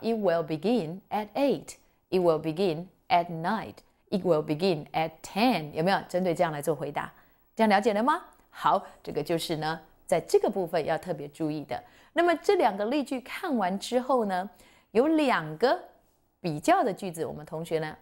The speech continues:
分析一下哦。第一句，“Do you know what the answer is？”跟第二句，“What do you think the answer is？”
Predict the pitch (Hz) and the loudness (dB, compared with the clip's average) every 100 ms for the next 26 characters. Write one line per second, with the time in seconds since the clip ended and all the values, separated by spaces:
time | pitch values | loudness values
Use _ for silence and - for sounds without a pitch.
0 | _ 180 185 - 170 151 - - 185 - | _ 0 0 -4 -6 -8 -8 0 0 4
1 | 208 190 - - _ _ _ _ _ _ | 2 2 -4 -20 _ _ _ _ _ _
2 | _ _ _ _ 359 392 403 403 - - | _ _ _ _ 4 4 4 0 -2 -14
3 | _ _ _ - 311 453 403 285 277 262 | _ _ _ 2 4 4 2 0 0 0
4 | 262 254 240 - 208 214 220 220 214 214 | 0 0 -2 -2 -2 -2 -4 -2 -2 0
5 | 233 247 269 330 330 - - - _ - | 2 2 2 0 -2 -4 -6 -14 _ 2
6 | 208 208 202 175 165 180 160 196 - - | 2 4 4 4 0 -4 -2 -2 -6 -20
7 | _ _ 494 523 339 320 - 302 302 277 | _ _ 2 4 0 -2 -2 0 0 -2
8 | 233 - 208 262 269 - 175 - - 294 | 0 0 0 0 -4 -2 -2 0 0 2
9 | 175 151 156 156 | 2 0 -2 -4